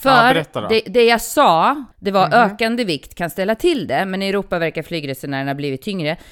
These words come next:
Speaker 2: Det står att f-, flygresenärerna inte blivit tyngre i Europa.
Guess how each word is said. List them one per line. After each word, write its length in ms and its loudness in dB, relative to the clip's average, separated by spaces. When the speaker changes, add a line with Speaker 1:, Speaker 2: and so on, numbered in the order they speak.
Speaker 2:
Det 120 -4
står 160 0
att 300 -4
f-, 120 -16
flygresenärerna 540 -4
inte 420 0
blivit 320 -2
tyngre 280 -12
i 140 -12
Europa. 360 -12